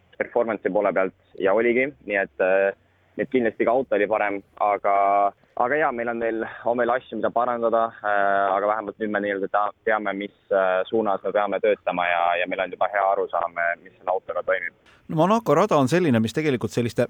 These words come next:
Speaker 2: möödumiskohtadega väga ei, ei hiilga. Sul oli esimeses sõidus kümnes koht, teises sõidus, äh,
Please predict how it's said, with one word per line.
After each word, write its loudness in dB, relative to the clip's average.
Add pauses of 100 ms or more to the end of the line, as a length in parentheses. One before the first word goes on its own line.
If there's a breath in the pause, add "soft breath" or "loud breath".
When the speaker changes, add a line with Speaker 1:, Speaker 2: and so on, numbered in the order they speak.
(100)
Speaker 2:
möödumiskohtadega 2 (100)
väga 4 (200)
ei, -2
ei -4
hiilga. 0 (580 loud breath)
Sul 2
oli 6
esimeses 0 (320)
sõidus -2
kümnes 2
koht, 0 (500)
teises -2
sõidus, -4
äh, 0